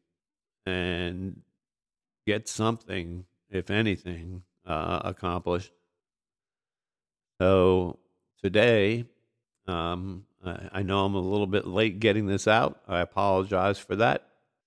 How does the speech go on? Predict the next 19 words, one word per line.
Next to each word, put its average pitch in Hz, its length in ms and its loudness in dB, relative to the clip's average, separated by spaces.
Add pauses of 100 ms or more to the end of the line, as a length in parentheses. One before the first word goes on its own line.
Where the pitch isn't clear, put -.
(600)
Uh, 85 640 -4
but 90 480 0
it, 101 280 -2
it 101 40 2
was, 92 400 -2
uh, 98 300 4 (1000)
it 95 40 0
was 104 180 4
difficult. 98 760 2
Uh, 87 380 0 (2250)
I'm 101 180 -6
trying 101 360 2
to, 98 380 4 (1300)
um, 95 400 -2 (280)
put 131 120 2
my 104 160 -2
thoughts - 540 2
together 104 720 2
and 85 240 -2